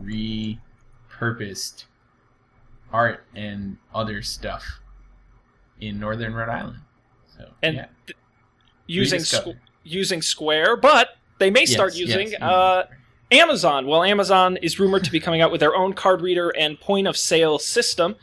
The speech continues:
Speaker 2: Uh, it would work with Kindle Fire tablets.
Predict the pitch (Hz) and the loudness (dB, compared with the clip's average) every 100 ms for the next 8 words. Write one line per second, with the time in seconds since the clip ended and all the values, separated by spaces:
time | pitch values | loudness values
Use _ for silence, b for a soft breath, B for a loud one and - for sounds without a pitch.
0 | b b b - 147 143 135 131 113 107 | b b b -2 2 4 4 2 0 -4
1 | 87 76 69 50 50 _ _ _ _ _ | -6 -8 -10 -12 -18 _ _ _ _ _
2 | _ - 175 185 160 185 190 190 160 - | _ -4 -2 0 -2 -2 -4 -6 -8 -4
3 | 240 208 - 190 160 151 - 196 196 202 | -2 -4 -2 -2 -2 -6 -2 -2 -2 -8
4 | - - | -8 -12